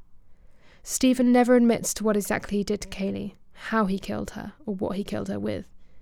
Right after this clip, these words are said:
So police are left to piece it together along with forensic evidence. But what they can piece together is that she was bludgeoned to death with some sort of blunt instrument.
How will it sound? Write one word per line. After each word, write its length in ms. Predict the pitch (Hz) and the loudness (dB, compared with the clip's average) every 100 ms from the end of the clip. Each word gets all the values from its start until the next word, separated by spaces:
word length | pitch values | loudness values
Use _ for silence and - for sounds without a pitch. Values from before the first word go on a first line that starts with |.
| - - - - - | -20 -20 -20 -18 -8
So 220 | - 208 | -4 -2
police 320 | 214 226 220 | 2 0 2
are 40 | |
left 180 | 214 202 | -2 -2
to 40 | 185 | -4
piece 220 | 208 190 | -4 -4
it 100 | - | -6
together 320 | - 202 202 | -4 -4 -2
along 180 | 202 196 | -2 -2
with 120 | 196 | -4
forensic 420 | - 202 196 - | -4 -4 -4 -4
evidence. 560 | - 202 208 - 214 - - - - - - - - - - - | -8 -6 -8 -8 -12 -14 -12 -10 -12 -14 -16 -18 -20 -20 -20 -6
But 120 | 233 | -2
what 160 | 220 214 | 0 2
they 80 | 226 | 2
can 280 | - 226 220 | 4 4 6
piece 180 | 220 | 4
together 320 | - 214 208 208 | 2 0 2 2
is 200 | 214 190 | 0 0
that 200 | 214 196 | -2 -2
she 140 | 202 | -2
was 100 | 196 | -2
bludgeoned 680 | - 202 196 190 190 185 - - - - | 0 0 0 -2 -6 -6 -10 -20 -16 -8
to 80 | 196 | -4
death 360 | - - - | -4 -6 -6
with 100 | 196 | -4
some 280 | - 190 185 | -2 0 -2
sort 300 | - 196 - | -2 -6 -8
of 120 | 185 | -10
blunt 280 | - 196 196 | -8 -8 -6
instrument. 600 | - 185 - - - | -6 -6 -8 -10 -10